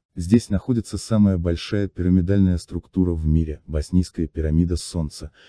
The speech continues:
ее высота превышает двести двадцать метров. Это намного выше, чем Великая Египетская пирамида в сто сорок семь метров.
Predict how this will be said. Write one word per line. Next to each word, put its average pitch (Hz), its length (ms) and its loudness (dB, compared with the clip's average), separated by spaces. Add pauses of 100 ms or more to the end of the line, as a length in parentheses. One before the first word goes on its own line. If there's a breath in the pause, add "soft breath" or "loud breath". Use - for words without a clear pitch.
(180 soft breath)
ее 82 180 0
высота 90 400 -4
превышает 90 640 -2
двести 87 340 -2
двадцать 78 460 -4
метров. 76 420 -6 (380)
Это 87 180 -6
намного 95 460 2
выше, 95 400 -2
чем 76 180 -2
Великая 78 440 -4
Египетская 69 600 -10
пирамида 78 480 -2
в - 80 -10
сто - 240 -6
сорок 80 380 -4
семь 69 260 -4
метров. - 460 -10